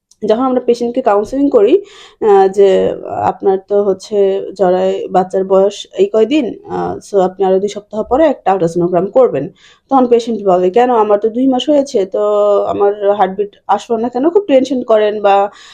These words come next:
অনেক ধরনের প্রশ্ন করেন। তো আমরা চেষ্টা করি বোঝানোর জন্য। তো overall মনে হলো যে আজকে আমরা এই বিষয়টা নিয়ে একটু কথা বলি।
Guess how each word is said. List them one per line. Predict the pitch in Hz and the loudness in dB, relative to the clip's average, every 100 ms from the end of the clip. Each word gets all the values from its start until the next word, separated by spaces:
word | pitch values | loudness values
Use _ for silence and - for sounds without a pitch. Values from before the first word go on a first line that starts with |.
| - | -4
অনেক | 247 254 247 | 0 0 0
ধরনের | 247 233 | 0 0
প্রশ্ন | 226 233 - 240 | 0 0 0 -2
করেন। | 214 202 202 202 - 214 | 2 4 4 0 -6 -8
তো | 220 | -4
আমরা | 233 | -2
চেষ্টা | 247 254 - | 0 -2 0
করি | 285 285 | 2 2
বোঝানোর | 247 233 247 247 254 | 0 -4 -2 -2 0
জন্য। | 254 220 208 | 0 2 2
তো | 226 | 2
overall | 240 262 262 285 | 2 4 4 4
মনে | 262 240 | 0 0
হলো | 254 233 226 | 2 2 2
যে | 226 220 | 0 0
আজকে | 208 - 233 | 0 -4 -4
আমরা | 208 202 196 233 | -2 0 0 2
এই | 214 | 2
বিষয়টা | 202 202 196 202 | 0 -2 -4 -2
নিয়ে | 226 262 294 | -2 -2 -4
একটু | - 277 | -6 -8
কথা | 247 269 | -6 -2
বলি। | 208 156 | -2 -2